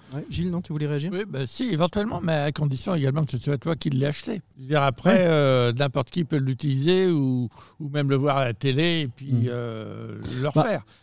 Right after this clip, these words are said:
Speaker 2: S'il le refait, c'est peut-être parce que l'autre l'a pas très, très bien fait pour qu'il ait compris comment ça se faisait, mais,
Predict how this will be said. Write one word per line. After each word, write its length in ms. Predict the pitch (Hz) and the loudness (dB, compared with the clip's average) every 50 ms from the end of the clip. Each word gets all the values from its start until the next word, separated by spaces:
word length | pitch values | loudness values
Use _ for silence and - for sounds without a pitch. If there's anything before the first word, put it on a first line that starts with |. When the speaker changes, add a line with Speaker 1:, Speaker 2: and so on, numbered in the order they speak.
| _ _ | _ _
Speaker 2:
S'il 200 | - - 190 180 | -4 0 2 2
le 60 | 175 170 | 2 2
refait, 200 | - - 214 202 | 2 0 -4 -4
c'est 120 | 160 175 | -4 -6
peut-être 240 | 127 - - 165 131 | -8 -6 -6 -8 -8
parce 220 | - - 131 - - | -8 -10 -12 -8 -4
que 280 | 165 151 147 143 139 | -2 -2 0 0 0
l'autre 320 | 135 131 143 175 170 - - | 0 0 0 -2 -2 -4 -4
l'a 80 | 127 | -6
pas 200 | 117 - 147 139 | -4 -2 -4 -4
très, 200 | - - - 156 | -4 -4 -8 -8
très 200 | 131 - - 143 | -6 -4 -4 -4
bien 160 | 139 139 131 | -2 -2 -4
fait 160 | - - - 175 | -4 -6 -8 -8
pour 160 | 156 139 117 | -10 -12 -10
qu'il 180 | - 156 127 | -8 -8 -6
ait 60 | 127 120 | -6 -6
compris 360 | - 135 120 120 131 151 139 | -6 -6 -6 -6 -8 -8 -6
comment 300 | 127 127 120 123 127 123 | -6 -6 -6 -6 -8 -8
ça 140 | - - 123 | -8 -8 -10
se 60 | 107 | -8
faisait, 320 | - - 170 196 190 - 208 | -8 -8 -8 -6 -6 -4 -2
mais, 180 | 165 151 143 | 0 0 0